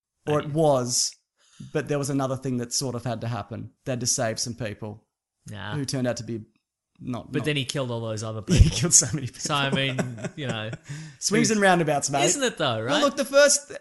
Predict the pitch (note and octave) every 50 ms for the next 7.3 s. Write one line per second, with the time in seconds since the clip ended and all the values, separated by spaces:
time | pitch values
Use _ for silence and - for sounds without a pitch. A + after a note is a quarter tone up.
0 | _ _ _ - F#3+ G#3+ - B3+ B3+ C4 A#3 - - - - - G3 F3+ D#3+ D3+
1 | C#3+ C#3 C3+ B2+ - - - D#3 D3 B2+ C3+ - - C#3 B2 B2 B2 A#2+ A#2+ A#2+
2 | A#2 - B2 A#2+ B2+ C3+ B2+ A#2 A#2 A#2+ A2 B2+ B2 B2 A#2+ - - D#3 D3 E3
3 | F3 E3 - F3+ A3+ A3+ G#3+ F3+ D3 C#3 C3 B2+ B2+ A#2+ A#2 A#2 A2+ A2+ G#2+ G#2
4 | G#2 - _ _ _ _ _ _ _ - - - C3 B2+ A#2+ G#2 - - C3 A#2
5 | A2+ A2 A2 G2+ - - A2 G#2+ - G#2+ G#2 G2 G2 G#2 B2+ E3 - - _ _
6 | _ _ _ _ _ - D3 - - - - - - A3+ B3 E3+ D#3+ E3+ F3+ D#3+
7 | B2+ B2 B2 C#3+ F3 F#3+